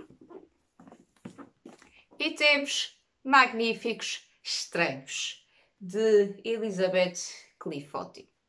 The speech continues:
Bem, pessoal, tá aqui os nossos livrinhos da sorte. Vocês agora já sabem que vão aproveitar os comentários aqui em baixo para votarem até quatro títulos.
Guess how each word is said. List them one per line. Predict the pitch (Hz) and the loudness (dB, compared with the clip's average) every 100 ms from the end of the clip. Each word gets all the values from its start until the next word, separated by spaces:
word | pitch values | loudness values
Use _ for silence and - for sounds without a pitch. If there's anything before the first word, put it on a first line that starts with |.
| _ _ _ - | _ _ _ -4
Bem, | 277 262 | 0 0
pessoal, | 247 208 170 175 175 - | -2 0 2 2 -2 -8
tá | - 233 | 4 6
aqui | 226 240 220 185 - - - | 6 2 -2 -2 -6 -14 -8
os | 285 | -2
nossos | 320 277 - | 2 2 2
livrinhos | 247 226 233 202 175 170 | -4 -2 -2 -2 -4 -4
da | - 190 | -2 -2
sorte. | 190 196 185 - - - | 0 2 2 0 -10 -4
Vocês | 285 302 269 | -4 -2 -4
agora | 262 247 | 0 0
já | 226 226 | 2 0
sabem | - 220 185 196 190 | 2 2 2 -2 -4
que | 302 285 220 180 - - - - - | 0 4 4 4 -10 -20 -20 -20 -14
vão | 190 285 370 349 | 4 6 6 2
aproveitar | 311 269 269 262 240 220 | -2 0 0 4 6 6
os | 220 | 4
comentários | - 214 202 196 175 175 | -4 -4 4 4 4 2
aqui | 180 185 | -2 -2
em | 196 | -2
baixo | 196 190 165 - - - | 2 4 4 2 -10 2
para | 294 302 262 196 | 6 8 8 4
votarem | 185 - 233 180 165 151 147 - | 0 -2 6 6 6 0 -4 -2
até | - - 214 196 175 - | -2 2 4 4 -2 -4
quatro | 220 247 262 269 262 - | 8 10 10 8 2 -12
títulos. | - 202 185 170 147 - | -6 -6 -6 -8 -6 -10